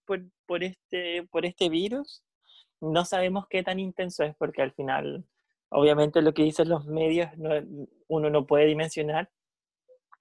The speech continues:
pero Filipinas es un país que tiene un montón de islas, entonces saber qué dimensión de, de, de daño causó el virus, yo creo que aún no se puede saber. Y habrá que esperar hasta que,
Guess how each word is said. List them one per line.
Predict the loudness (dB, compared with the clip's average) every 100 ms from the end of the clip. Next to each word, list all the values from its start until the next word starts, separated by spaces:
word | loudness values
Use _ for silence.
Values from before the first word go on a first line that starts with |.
| _ 0
pero | 2 2 2
Filipinas | 0 0 0 0
es | 0
un | 0 0
país | 0 -2
que | -6
tiene | -4 -4
un | -2
montón | -2 -2 0 0 0
de | 0
islas, | -2 -4 -4 -4
entonces | -2 -4 -4 -6 -2
saber | 2 2 0 -4 -14 2
qué | 2 4
dimensión | 2 -2 -4 -8 -2 -2 -2 0
de, | 2 2 -2 _ _ _ _ _ _ _ _
de, | -14 -14 -6 4 4 6 2 -2
de | 0 4 4
daño | 4 2 0 -4
causó | -6 -8 -12
el | -6
virus, | -4 -4 -6 -10 -14 _ _ _ -20
yo |
creo | -8 -6
que | -6
aún | -8
no |
se | -10
puede | -8 -4 -4
saber. | -2 -2 -2 -4 _ _ _ _ _ -8
Y | -4 -2 -2 -4 -6 -8 -10 -12 -14 _ 0
habrá | 2 4
que | 2
esperar | 2 2 2
hasta | 0 -4
que, | -4 -4 -4 -6 -10